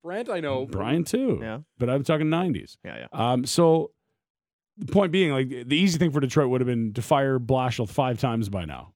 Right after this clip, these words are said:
Speaker 3: Yeah.
Speaker 2: But they've stuck with it 'cause you know what? He's probably good at his job, and it's been, they can acknowledge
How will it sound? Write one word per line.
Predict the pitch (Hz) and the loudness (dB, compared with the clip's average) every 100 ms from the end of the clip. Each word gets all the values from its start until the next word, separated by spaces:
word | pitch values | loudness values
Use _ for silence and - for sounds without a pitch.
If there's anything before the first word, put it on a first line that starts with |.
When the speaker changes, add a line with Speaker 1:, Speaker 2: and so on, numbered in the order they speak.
| _ | _
Speaker 3:
Yeah. | - | -6
Speaker 2:
But | 170 | 0
they've | 202 | 0
stuck | 208 226 | 2 2
with | 220 202 | 4 2
it | - - | 0 -2
'cause | 127 | -2
you | 123 | 0
know | 143 | 0
what? | 156 196 104 | 0 -2 -4
He's | 117 107 | -10 -10
probably | - 127 139 139 143 139 | -2 0 2 2 2 2
good | 123 131 | 2 2
at | 139 | 4
his | 147 143 | 2 2
job, | 165 208 135 120 120 - | 2 4 4 2 -2 -4
and | 120 | -2
it's | 123 110 | -2 -4
been, | - 127 117 | -4 -4 0
they | 139 | -2
can | 151 180 | 0 0
acknowledge | 165 170 180 233 202 113 90 95 | 2 2 4 4 2 -2 -6 -10